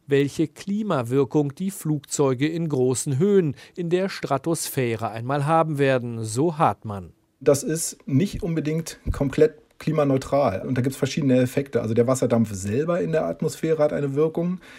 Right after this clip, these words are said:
Speaker 2: aber auch eine, äh, eventuell induzierte Wolkenbildung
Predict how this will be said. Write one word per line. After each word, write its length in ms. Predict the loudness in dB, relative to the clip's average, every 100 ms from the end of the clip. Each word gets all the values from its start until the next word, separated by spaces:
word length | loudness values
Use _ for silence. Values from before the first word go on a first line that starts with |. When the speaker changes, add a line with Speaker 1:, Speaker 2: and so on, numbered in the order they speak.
| -18 -6
Speaker 2:
aber 320 | 0 2 4
auch 380 | 4 4 2 -2
eine, 260 | 2 2
äh, 280 | 0 -2 -4
eventuell 840 | -2 -2 0 0 2 4 4 2 -4
induzierte 840 | -4 -2 -2 -6 -4 -2 0 0 6
Wolkenbildung 1040 | 6 6 2 2 4 4 4 2 0